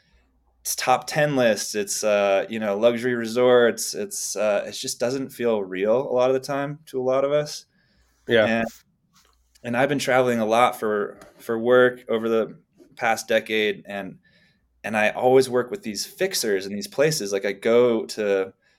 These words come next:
Speaker 1: China or I go to Spain or I go to Lebanon, and I have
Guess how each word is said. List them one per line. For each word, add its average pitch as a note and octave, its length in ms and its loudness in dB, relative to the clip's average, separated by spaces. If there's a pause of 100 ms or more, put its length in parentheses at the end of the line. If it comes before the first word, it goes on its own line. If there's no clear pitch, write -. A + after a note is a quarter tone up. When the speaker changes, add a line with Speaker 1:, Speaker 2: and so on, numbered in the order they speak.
(200)
Speaker 1:
China A#2+ 480 2
or F2 80 -2
I F#2+ 120 -2
go B2 480 2
to G#2+ 920 -4
Spain C#3 560 -2
or G#2+ 80 0
I G#2 80 0
go A#2 320 2
to A#2+ 160 -6
Lebanon, A2+ 580 2
and G2 140 -10
I - 20 -8
have B2 540 -4